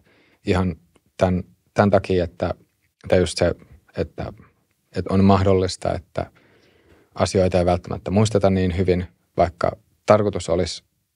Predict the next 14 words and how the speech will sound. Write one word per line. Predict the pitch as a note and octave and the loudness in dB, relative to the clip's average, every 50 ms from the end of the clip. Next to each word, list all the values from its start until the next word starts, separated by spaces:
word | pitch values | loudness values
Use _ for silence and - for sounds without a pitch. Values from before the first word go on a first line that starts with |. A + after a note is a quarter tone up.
| _ _ _ _ _ - | _ _ _ _ _ -2
Ja | - G2+ | 0 0
sit | G2 G2 G2 | 0 0 0
toinen | - G#2 G2+ G2 F#2+ F#2+ | 2 2 2 2 2 0
on | F#2 F2+ F2 | -2 -2 -2
se, | - F2+ | -2 -2
että, | F2+ - F2+ | -2 -2 -6
että | F2 - - | -6 -2 -2
onks | G#2+ G#2 - - | -2 -2 -2 0
mahdollista, | G#2 G#2 G2+ A2 G#2+ G2 F#2 F#2 F2 - - - F2 F2 | 0 0 2 2 2 2 2 0 -2 -6 -6 -4 -4 -4
että | F2 - - F#2+ | -4 -6 -8 -6
sit, | - - G2 - _ - _ _ _ _ _ _ _ _ _ _ _ _ _ _ _ - | -6 -6 -6 -8 _ -18 _ _ _ _ _ _ _ _ _ _ _ _ _ _ _ -16
sit | - - G2+ F#2+ - - _ _ _ - | -4 -2 -2 -2 -4 -8 _ _ _ 2
tarkoituksella | A2+ A2+ A#2 A#2 A2+ - G#2 F#2+ - F#2+ F#2 - - - - F#2 F2+ F2 F2 E2 E2 E2 D#2 - _ _ _ _ _ _ _ _ _ _ _ _ - - | 4 4 4 2 0 -2 -2 -2 0 -2 -4 -4 -8 -8 -6 -2 -2 0 0 0 0 -2 -4 -6 _ _ _ _ _ _ _ _ _ _ _ _ -8 -2
historiankirjoitusta | - A2 G2 - - G2+ F#2+ F#2+ F#2 F2 F2 F2 - F2+ F2+ F2+ F#2 E2+ - E2+ E2+ - - - - E2+ | 0 0 0 0 -2 -2 0 0 0 -2 -4 -4 -4 -4 -2 -2 -2 -2 -2 -4 -6 -6 -6 -4 -4 -4